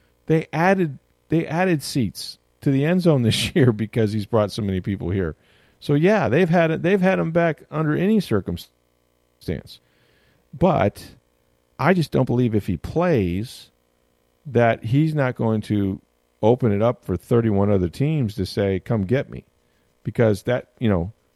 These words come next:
that seems to be what he's, what he's been doing of late. Um, so it, it, it sounds good. I'm sure it's, I'm sure whoever said it, Mister Anonymous, probably believes a lot of that, and,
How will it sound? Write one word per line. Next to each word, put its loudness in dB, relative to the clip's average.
that 0
seems -2
to -2
be 0
what 4
he's, -2
what 2
he's 0
been -2
doing 0
of -4
late. -8
Um, 0
so 2
it, -4
it, -4
it -2
sounds 0
good. 4
I'm 2
sure 2
it's, -6
I'm -10
sure 2
whoever 6
said 0
it, -2
Mister -2
Anonymous, -2
probably 4
believes 0
a -2
lot 2
of 0
that, -2
and, -2